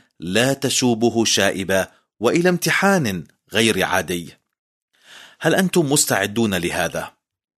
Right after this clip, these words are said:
إنه يقود إلى بركة تفوق الوصف، إلى بركة تفوق الوصف. وسوف ننظر إلى هذه النتيجة في عجالة. العدد السابع عشر: "أما هؤلاء الفتيان الأربعة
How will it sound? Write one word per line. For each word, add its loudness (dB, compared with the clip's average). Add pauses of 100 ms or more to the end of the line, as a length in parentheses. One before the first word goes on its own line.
(280)
إنه 0
يقود 2
إلى 2
بركة 2
تفوق 0
الوصف، 0 (580)
إلى -2
بركة -2
تفوق -6
الوصف. 0 (580)
وسوف 2
ننظر 0
إلى -4
هذه -4
النتيجة -4
في -8
عجالة. -6 (280)
العدد 2
السابع 0
عشر: 0 (640)
"أما 0
هؤلاء 0
الفتيان 0
الأربعة 0